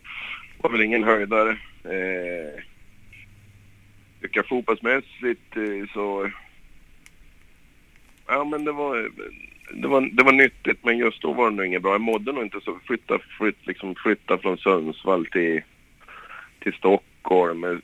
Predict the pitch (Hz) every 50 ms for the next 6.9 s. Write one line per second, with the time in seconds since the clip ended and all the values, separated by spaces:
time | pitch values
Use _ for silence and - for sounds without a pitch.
0 | _ - 82 85 87 85 - - - - 95 95 - - _ _ - - - -
1 | - - - 85 82 82 87 - - - - 85 85 85 80 76 82 85 82 80
2 | 82 90 92 85 - - 85 85 90 90 90 87 85 - 90 87 87 85 87 87
3 | 87 82 - 85 - - 95 95 98 95 90 85 - 87 87 92 85 87 87 85
4 | 82 87 90 90 78 73 78 85 90 92 85 90 90 87 87 87 85 - - _
5 | _ - - 85 82 80 80 80 80 80 78 78 80 - - _ _ _ _ _
6 | _ _ _ _ - - 85 82 82 87 85 78 76 78 78 78 73 67